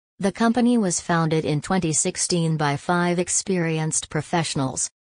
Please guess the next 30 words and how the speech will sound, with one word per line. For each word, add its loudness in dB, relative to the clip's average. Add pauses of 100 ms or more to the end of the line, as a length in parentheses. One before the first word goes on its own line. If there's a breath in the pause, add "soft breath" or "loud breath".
(140)
While 2
this 2
business -2
has 0
excelled 0
as 0
the -4
top -4
provider -2
of 0
S 0
E 0
O 0
services -2
in -2
Mohali, -2 (460)
thanks 0
to 0
the 0
team's -2
hard -2
work -2
and -2
unwavering 2
dedication, -2 (400)
talented -2
group -2
of -2
developers, -2 (220)
designers, -2